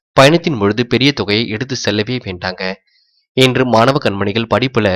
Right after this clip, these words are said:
தீவிரமாக கவனம் செலுத்த வேண்டும். படிப்பை தவிர வேறு எதிலும் கவனம் செல்லவே கூடாது.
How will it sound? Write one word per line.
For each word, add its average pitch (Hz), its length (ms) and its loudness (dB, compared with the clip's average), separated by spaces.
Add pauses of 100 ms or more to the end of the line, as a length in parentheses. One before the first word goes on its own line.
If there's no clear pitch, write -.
(120)
தீவிரமாக 113 600 -2
கவனம் 110 360 -4
செலுத்த 92 260 -8
வேண்டும். 92 320 -6 (540)
படிப்பை 151 320 4
தவிர 110 240 0 (100)
வேறு 107 240 -2
எதிலும் 113 340 -4
கவனம் 120 380 -4
செல்லவே 117 340 -4
கூடாது. 95 420 -6